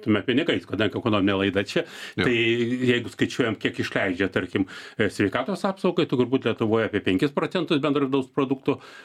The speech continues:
Speaker 1: o kariuomenėje du su puse, dvigubai mažiau. Tarkim, e, vien Sodra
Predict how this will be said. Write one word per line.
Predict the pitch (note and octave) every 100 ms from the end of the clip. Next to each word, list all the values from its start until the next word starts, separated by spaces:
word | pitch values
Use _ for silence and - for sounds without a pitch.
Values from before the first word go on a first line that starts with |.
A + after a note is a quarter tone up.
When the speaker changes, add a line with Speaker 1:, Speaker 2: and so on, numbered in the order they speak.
| -
Speaker 1:
o | -
kariuomenėje | A#2+ A2+ A#2 A#2 A2+
du |
su | G#2+ A2+
puse, | - - F2+
dvigubai | G2 G#2 G2+ G2+
mažiau. | G2+ F#2 F2+ - - - - -
Tarkim, | B2+ - A2+ A2
e, | A2 G#2+ A#2
vien | B2 A#2
Sodra | A2 - D#3 D#3 G#2+ G2